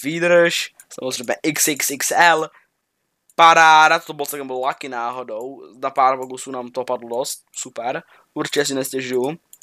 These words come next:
Takže můžeme teda zkusit. Máme dvanáct pokusů. Myslím, že noční teda by mohl padnout. Snad padne, jakože to jsme mohli hávat. Snad. Snad. Na druhou stranu říkal jsem, že s-, pokud nebudu tu klikat, pokud jsem seženu novou zbraň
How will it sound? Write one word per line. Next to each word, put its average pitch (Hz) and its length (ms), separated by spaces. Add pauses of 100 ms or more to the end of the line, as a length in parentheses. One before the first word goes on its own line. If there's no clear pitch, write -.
(540)
Takže 156 480
můžeme 180 240
teda 170 120
zkusit. 139 520
Máme 143 180
dvanáct 123 360
pokusů. 123 460
Myslím, 127 300
že 131 80
noční 123 300
teda 120 200
by 117 80
mohl 131 260
padnout. 127 540 (460)
Snad 151 320 (120)
padne, 151 440
jakože 143 340
to 131 100
jsme 135 100
mohli 107 220
hávat. 120 440
Snad. - 420 (360)
Snad. - 440 (600)
Na - 60
druhou 175 220
stranu 160 300
říkal 151 320
jsem, 127 180
že 127 240 (140)
s-, - 300 (280)
pokud 131 300
nebudu 160 240
tu 156 100
klikat, 151 300
pokud 147 200
jsem 151 220
seženu 143 360
novou 143 260
zbraň 113 440